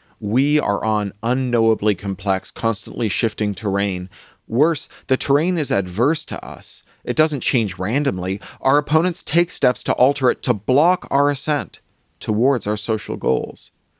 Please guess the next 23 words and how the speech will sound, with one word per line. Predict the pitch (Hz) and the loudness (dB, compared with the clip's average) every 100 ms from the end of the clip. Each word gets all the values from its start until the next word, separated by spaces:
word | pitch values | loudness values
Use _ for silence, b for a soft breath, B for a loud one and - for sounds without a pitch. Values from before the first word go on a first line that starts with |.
| b b b | b b b
Reactionaries | 120 131 139 - 135 123 110 | 0 0 0 -2 -2 0 -2
roll | 107 120 143 | 2 4 4
back | 131 127 127 | 4 2 0
voting | 98 117 110 98 | 4 4 4 0
rights, | 78 80 - | -2 -2 0
labor | 110 127 127 104 | 4 6 6 4
rights, | 87 85 - | 2 -2 2
reproductive | 147 143 135 127 135 113 | 2 4 4 2 2 -2
rights, | 98 101 - | 0 0 2
and | 123 | 2
other | 147 160 | 4 2
human | 147 151 139 | 2 0 2
rights | 147 147 117 - B B B | 2 2 -4 -14 B B B
with | - 127 | -4 -2
the | - | 0
goal | 123 135 147 151 | 2 6 6 4
of | 135 | 0
hemming | 120 131 139 127 | 0 0 0 -2
in | 107 90 - | -4 -6 -10
our | 98 101 | -10 -10
freedom | - 127 117 110 | -4 -2 0 -2
of | 104 | -2
action, | 104 110 - - - | -2 -4 -10 -12 -18